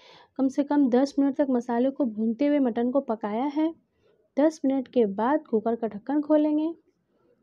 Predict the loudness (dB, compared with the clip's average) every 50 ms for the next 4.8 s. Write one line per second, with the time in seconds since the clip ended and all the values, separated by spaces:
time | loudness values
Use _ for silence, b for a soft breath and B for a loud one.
0 | _ _ _ _ _ _ _ _ -14 -4 0 0 0 0 0 -2 -2 -2 -2 -2
1 | -6 -4 -2 -2 -2 0 0 -2 0 0 -2 -2 -2 -4 -4 -6 -8 -12 b b
2 | b b b b b b b 0 0 0 0 -2 -6 -6 -6 0 0 0 0 0
3 | -2 -2 0 -2 -2 0 0 -4 -2 -2 -4 -4 -4 -2 -4 -4 -2 0 2 2
4 | 2 2 2 0 0 -2 -2 -2 -2 -2 -2 -2 -2 -2 -2